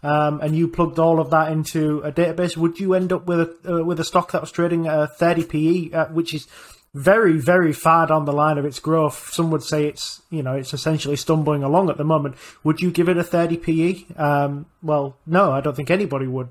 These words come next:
But when you look at the, the brand value, the brand history, the, the strength of the product, the fact that Coke is like a verbiage for a, for a, a brown sugary water, which has plenty of competition.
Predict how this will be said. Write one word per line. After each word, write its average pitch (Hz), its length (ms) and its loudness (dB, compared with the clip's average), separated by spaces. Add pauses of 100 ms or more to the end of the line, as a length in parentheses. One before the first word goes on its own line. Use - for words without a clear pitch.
(100)
But 190 260 2 (340)
when 156 140 0
you 160 120 2
look 165 200 0
at 151 60 -8
the, 147 140 -2
the 135 180 -6
brand 160 320 0
value, 151 360 2
the 139 100 -4
brand 147 320 -2
history, 151 420 -4
the, 123 260 -8
the 131 120 -10
strength - 640 -2
of 160 140 -4
the 143 80 -8
product, 156 360 -2
the - 60 -6
fact 185 240 2
that 156 160 -2 (240)
Coke 175 300 2
is 143 120 -2
like 151 220 -2 (160)
a 160 140 -4
verbiage 160 560 0
for 151 240 0
a, 131 120 -8 (220)
for 147 380 -2 (180)
a, 170 60 -12
a 143 40 -10
brown 160 340 2
sugary 151 520 -2
water, 156 540 2
which 156 240 -4
has 156 260 2 (140)
plenty 208 260 4
of 160 80 0
competition. 160 680 -2